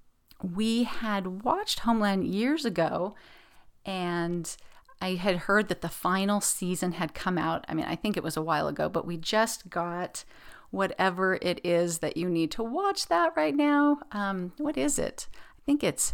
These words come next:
Showtime. And we got that because of, uh, an Amazon thing. We got it for ninety-nine cents a month for a couple months. So we actually went back and rewatched season seven because otherwise we would have had no idea what was going on. But we're into season eight now, and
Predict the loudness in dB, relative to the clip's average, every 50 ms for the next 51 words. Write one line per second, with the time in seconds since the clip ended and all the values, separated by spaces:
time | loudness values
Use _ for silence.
0 | 0 -2 -2 -2 0 2 2 2 2 2 0 0 0 0 -2 -2 -4 -6 -8 -10
1 | -14 -16 -16 -16 -18 -20 -20 -20 -20 -20 -20 -14 -10 -6 -4 -2 0 0 0 0
2 | 0 4 4 4 4 2 -2 -2 2 2 2 2 2 -2 -6 -4 -4 -4 -2 -2
3 | -2 -2 -4 -4 -8 -6 -4 -4 -2 -2 -2 -4 -4 -2 -2 0 0 0 0 0
4 | -2 -2 -2 -2 -2 0 -2 -2 -2 0 0 0 2 2 2 2 2 2 2 2
5 | 2 2 2 0 0 -2 -6 -6 -2 0 2 4 4 4 2 2 0 -4 -4 -2
6 | -4 -4 -2 0 0 2 2 2 2 0 -2 -6 -8 -14 -12 -8 -6 -2 2 4
7 | 4 4 4 2 2 0 0 0 2 2 2 0 0 0 -2 -2 -2 0 0 2
8 | 2 4 4 2 2 2 0 0 0 0 0 0 0 2 2 2 2 2 2 2
9 | 0 0 -2 -4 -4 -6 -6 -6 -6 -6 -6 -4 -4 -4 -4 -4 -6 -6 -6 -6
10 | -6 -6 -6 -6 -6 -4 -2 -2 0 0 4 6 8 10 10 8 8 4 4 2
11 | 0 0 0 -2 -2 -2 -2 0 0 0 0 0 0 -2 -4 -8 -12 -16 -18 -18
12 | -18 -16 -6 -2 0 0 2 2 2 2 2 2 0 0 2 2 2 2 2 2
13 | 2 2 2 4 4 2 0 -2 -8 -20 -20 -20 -14 -8 -4 -2 0 2 2 2
14 | 2 0 0